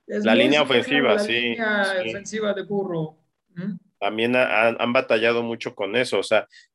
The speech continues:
Speaker 2: pero no por falta de talento, sino más bien como por falta de, de acoplamiento en el caso de Kansas City, porque tienen muy buenos linieros. El problema es que nunca habían jugado juntos.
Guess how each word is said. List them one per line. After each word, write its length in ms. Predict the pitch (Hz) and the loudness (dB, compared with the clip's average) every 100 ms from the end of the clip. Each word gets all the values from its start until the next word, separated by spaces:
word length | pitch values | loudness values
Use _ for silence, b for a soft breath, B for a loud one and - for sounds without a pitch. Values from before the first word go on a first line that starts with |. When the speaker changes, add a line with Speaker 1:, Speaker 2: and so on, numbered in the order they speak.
| - | 0
Speaker 2:
pero 200 | - 117 | 2 4
no 200 | 139 139 | 2 0
por 160 | 196 | -2
falta 280 | 165 165 180 | 0 2 4
de 100 | 156 | 2
talento, 600 | - 92 95 139 165 120 | 4 2 2 -2 -2 -6
sino 240 | - 107 107 | -6 -4 -2
más 220 | 120 127 | 0 -2
bien 160 | 160 | -4
como 260 | 170 160 120 | -6 -6 -2
por 160 | 98 - | -2 0
falta 460 | 123 113 - 139 | 0 0 2 2
de, 480 | 127 101 92 87 90 | 2 2 0 -2 -4
de 80 | 90 | -6
acoplamiento 800 | 87 104 - 98 95 110 127 117 | -6 -6 -4 -2 0 -2 -2 -4
en 100 | 98 | -4
el 100 | 85 | -2
caso 320 | 107 98 117 | -2 -2 -2
de 120 | 98 | -2
Kansas 340 | - 104 101 - | -2 -4 -4 -6
City, 240 | 143 - | -8 -12
porque 300 | - - - | -14 -14 -12
tienen 320 | - 135 156 | -8 -8 -2
muy 120 | 139 | 0
buenos 280 | 123 113 95 | 2 0 0
linieros. 680 | 92 85 113 123 85 - _ _ _ _ 98 | -4 -4 -2 -2 -4 -10 _ _ _ _ -8
El 80 | |
problema 340 | 98 98 113 123 | -2 -2 0 -2
es 80 | 123 | 0
que 80 | |
nunca 280 | 117 113 110 | -2 -2 0
habían 200 | 104 98 | 0 0
jugado 400 | - 101 92 82 | -2 0 0 -2
juntos. 540 | - 120 120 82 - | -6 -6 -4 -6 -10